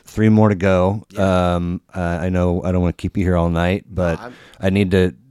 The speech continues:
Speaker 1: make sure
Speaker 2: Focus.
Speaker 1: he's good and get him
Speaker 2: Yeah.
Speaker 1: in, and then we'll dive back into the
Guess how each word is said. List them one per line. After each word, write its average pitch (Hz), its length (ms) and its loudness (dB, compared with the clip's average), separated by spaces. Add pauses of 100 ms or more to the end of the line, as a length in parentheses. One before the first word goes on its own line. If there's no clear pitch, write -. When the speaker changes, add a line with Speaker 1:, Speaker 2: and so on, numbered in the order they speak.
(120)
Speaker 1:
make 104 340 -2
sure 98 160 0
Speaker 2:
Focus. 95 360 -2
Speaker 1:
he's - 560 -16
good 104 300 2
and 98 140 -2
get 98 140 -2
him 95 220 -4
Speaker 2:
Yeah. 98 240 -2
Speaker 1:
in, 101 120 0
and 90 120 -4
then 90 140 -6
we'll 90 140 -6
dive 85 360 -10
back 90 220 -12
into 92 220 -16
the 85 140 -20